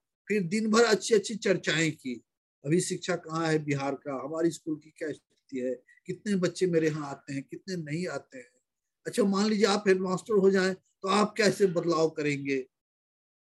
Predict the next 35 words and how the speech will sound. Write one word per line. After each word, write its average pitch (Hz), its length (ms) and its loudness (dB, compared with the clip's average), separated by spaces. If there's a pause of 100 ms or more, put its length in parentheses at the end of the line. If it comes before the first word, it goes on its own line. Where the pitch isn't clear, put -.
(160)
ये 214 160 6
चर्चा 226 480 4
इतनी 233 320 2
गंभीर 180 540 2
हो 190 220 8
गई 160 220 6
और 170 140 6
अंतिम 208 560 -2
दिन 226 180 0
हमने 196 340 -2
सबका 202 380 -4
प्लान 190 500 2
बनवाया 131 520 -2 (720)
कि 143 100 -4
भाई 156 200 4
मेरा 160 260 2
काम 170 380 -4
तो 180 80 0
आज 156 220 2
खत्म 143 360 -8
हो 120 140 -4
रहा 107 200 -12
है, - 60 -20 (540)
आज 143 160 2
आप 151 160 0
स्कूल 180 340 0
लौटने 147 400 2
वाले 123 280 -2
हैं, 113 80 -16 (760)
अब 185 140 6
आप 185 240 4
जाके 175 300 4
वहां 180 220 2
क्या 175 200 -6
करेंगे? 110 460 -10